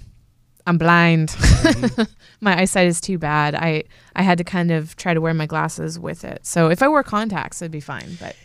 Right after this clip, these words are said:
Speaker 2: And they do make, if you had prescription lenses, they have a lens, and then the lens just snaps in to Google Glass, and then you have
Speaker 1: Ah.
Speaker 2: lenses. Those are my smoke ones. But
Speaker 1: Nice. Now, are you afraid they're gonna stop support for Google Glass,
Speaker 2: I'm
Speaker 1: or do you think
Speaker 2: petrified.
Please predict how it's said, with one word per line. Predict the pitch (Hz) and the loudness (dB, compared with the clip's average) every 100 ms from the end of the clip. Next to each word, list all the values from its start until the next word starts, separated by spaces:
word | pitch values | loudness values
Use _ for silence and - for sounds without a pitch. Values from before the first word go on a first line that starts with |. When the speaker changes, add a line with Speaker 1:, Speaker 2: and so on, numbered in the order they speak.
| - | -14
Speaker 2:
And | 170 | -8
they | 180 | -6
do | 147 311 | -6 -6
make, | 285 135 117 151 | -4 -4 -6 -10
if | 143 | -10
you | 143 | -8
had | 123 175 196 165 | -8 -2 -2 -2
prescription | 151 - 165 - 131 | -4 -4 -6 -4 0
lenses, | 185 170 101 | 2 0 -6
they | - | -12
have | 123 190 | -8 -8
a | 160 | -6
lens, | 170 190 117 117 | -6 -6 -6 -12
and | 135 | -12
then | 131 131 - | -12 -12 -14
the | - 123 | -14 -10
lens | 180 170 120 | -8 -8 -8
just | - 110 | -12 -14
snaps | - 160 - - | -12 -12 -12 -12
in | 156 110 - _ - | -12 -12 -18 _ -20
to | |
Google | 127 123 120 | -16 -14 -4
Glass, | 147 139 | -4 -4
and | 185 | -10
then | 196 | -10
you | 233 | -10
have | 269 | -10
Speaker 1:
Ah. | 285 285 285 247 190 156 | -12 -12 -12 -8 -6 -4
Speaker 2:
lenses. | - - | -6 -10
Those | - 135 117 | -16 -18 -18
are | |
my | 113 | -18
smoke | 120 - 139 | -18 -18 -20
ones. | - - | -20 -20
But | - - | -20 -10
Speaker 1:
Nice. | 175 170 170 - | -6 -6 -6 0
Now, | 220 | 2
are | 220 | 4
you | 247 359 | 2 0
afraid | - 311 | 2 2
they're | 294 | 2
gonna | 262 247 | 2 0
stop | - 196 | 2 0
support | - 190 180 180 | 0 -4 0 0
for | - 226 214 | 0 0 0
Google | 214 214 208 | 2 0 2
Glass, | 214 214 226 | 4 2 2
Speaker 2:
I'm | 151 | 0
Speaker 1:
or | |
do | 190 | 2
you | 208 | 0
think | 123 117 | 0 -2
Speaker 2:
petrified. | 117 | -4